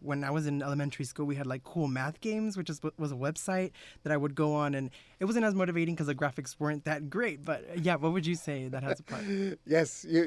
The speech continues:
Speaker 2: you're absolutely correct. And that's, that's where we started. So when I came, um, to A and M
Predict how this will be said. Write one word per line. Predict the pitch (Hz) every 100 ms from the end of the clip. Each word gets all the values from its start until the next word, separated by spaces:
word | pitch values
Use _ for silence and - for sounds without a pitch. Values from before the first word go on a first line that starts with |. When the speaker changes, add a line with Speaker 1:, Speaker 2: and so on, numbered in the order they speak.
| 127
Speaker 2:
you're | 151 165 -
absolutely | 170 - 170 160 - 139
correct. | - 143 131
And | 175 233
that's, | 123 -
that's | 208 185
where | 185
we | 151
started. | 147 - 127 117 - - - - -
So | 165
when | 240
I | 220 202
came, | - 190 185 180 180 151
um, | 147 151 147 139 -
to | - 170
A | 127 156 156
and | 147
M | 135 131 110